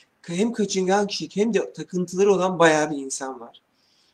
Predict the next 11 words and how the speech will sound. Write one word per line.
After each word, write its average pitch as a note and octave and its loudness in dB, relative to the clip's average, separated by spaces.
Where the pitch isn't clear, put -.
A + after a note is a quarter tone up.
Obsesif E3 -8
kişilikler - -6
karşılaştıkları D3 -8
bazı D#3+ -2
olay C#3+ -2
ve C3+ -6
durumlardan C#3 -6
kaçınma E3+ -4
yoluna E3 -2
giderler C3+ -6
mi? C3+ -14